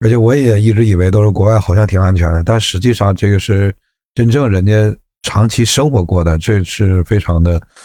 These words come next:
所以说真的，咱听友呢听到这儿的话，然后也出去玩，玩耍的话，也确实是把这些东西，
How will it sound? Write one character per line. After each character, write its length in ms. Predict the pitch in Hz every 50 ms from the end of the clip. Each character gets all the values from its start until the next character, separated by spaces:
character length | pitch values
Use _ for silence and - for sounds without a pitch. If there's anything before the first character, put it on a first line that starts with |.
| - - _ _
所 100 | - 110
以 40 | 92
说 120 | 98 107
真 160 | 95 120 120 120
的， 360 | 120 113 104 101 101 101 101 113 - - 127 110 -
咱 220 | - 101 98 107
听 120 | 110 120 120
友 140 | 110 92
呢 120 | 87 92 98
听 140 | - - 101
到 120 | 107 107
这 60 | 101 113
儿 100 | 104 92
的 100 | 90 90
话， 260 | - 95 90 90 90
然 120 | 90 87
后 80 | 95 98
也 140 | 95 92 85
出 160 | - - 104
去 80 | 95
玩， 340 | 101 95 87 82 82 87 98 98 95 98
玩 200 | 95 92 110 113
耍 180 | - 117 92 98
的 80 | - -
话， 220 | - 90 92 87 87 - _ _ _ _ _ _ _ _ _ -
也 140 | 92 92
确 180 | 85 - 117 110
实 180 | - - - 85
是 160 | 90 101 98
把 160 | 80 87 82
这 100 | 82 107
些 120 | 104 98
东 180 | 87 90 87 90
西， 140 | 92 90